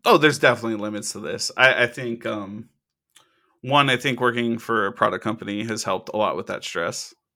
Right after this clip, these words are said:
uh, just because it's not a continuous client deadline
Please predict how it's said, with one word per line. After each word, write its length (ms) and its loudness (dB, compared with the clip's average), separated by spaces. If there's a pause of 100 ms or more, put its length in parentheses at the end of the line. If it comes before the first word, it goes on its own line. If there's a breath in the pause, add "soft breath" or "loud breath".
(160)
uh, 200 -8
just 220 -14
because 460 -10
it's 160 -18
not 320 -8
a 80 -14 (340)
continuous 720 -8
client 500 -10
deadline 600 -6